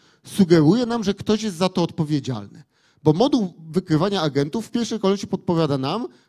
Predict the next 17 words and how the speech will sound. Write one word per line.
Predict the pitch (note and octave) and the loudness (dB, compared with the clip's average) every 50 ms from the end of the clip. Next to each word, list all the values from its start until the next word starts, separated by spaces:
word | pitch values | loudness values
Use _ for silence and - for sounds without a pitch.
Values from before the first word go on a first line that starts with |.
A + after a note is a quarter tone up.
| _ - | _ -6
że | C#3+ D#3+ | -2 2
ten | E3+ E3+ D#3+ | 2 4 4
ruch | D#3+ G#3 G3+ G3+ | 4 4 2 2
nie | B3 G#3+ F#3 | -2 -4 -4
wystąpił | F3+ F#3 D#3+ - - C4 C4+ F#3 F3 E3 C#3+ | -4 -6 -8 -4 -2 -2 -2 0 0 0 0
w-, | - - - | -2 -6 -12
czy | - - E3+ F3 D3+ | -6 -4 -4 -4 -4
z-, | C#3+ D3 C#3 D3 E3+ D3+ C#3 | -6 -8 -8 -8 -8 -8 -8
przypadkowo, | - - - - E3+ D#3+ - - F#3 C#3 B2+ A#2 C#3 E3 A3+ - - - - - - _ | -2 -2 0 0 0 -2 0 0 0 2 2 2 2 2 2 0 -4 -12 -20 -20 -14 _
ale | - E3+ D#3+ D#3+ | -2 0 2 2
jest | D3+ E3+ A#3 C4+ - - - - _ _ _ _ - | 2 0 0 -4 -4 -8 -18 -20 _ _ _ _ -2
on | - F#3+ G#3+ A3 | 0 0 0 2
rezultatem | G3 C#3+ E3 E3+ D#3 F3 E3 D3+ D#3 G3 G#3 - G#3+ G3+ F#3 | 2 2 2 4 6 6 4 6 4 0 -2 -2 -2 -4 -2
działania | D3 D3 D#3+ D#3+ E3 F3 F3 E3+ | 0 2 2 2 2 2 0 -2
jakiejś | D#3+ D#3 D#3+ D#3 C#3 | -4 -4 -6 -6 -6
intencjonalnej, | C#3+ C#3 - C#3+ B2 - C#3+ C3+ C3 C3 C3 C3 C3 C3 B2+ B2 B2+ _ _ _ _ _ _ - | -6 -4 -6 -6 -6 -6 -6 -6 -4 -4 -4 -4 -4 -6 -6 -8 -12 _ _ _ _ _ _ -12
em, | - B2+ B2+ B2 B2 A#2+ A#2+ A#2 A#2 A#2 A#2+ A2+ A2 A2+ A2+ A#2 A2+ | -10 -8 -6 -4 -4 -4 -4 -6 -8 -10 -12 -14 -16 -18 -20 -20 -20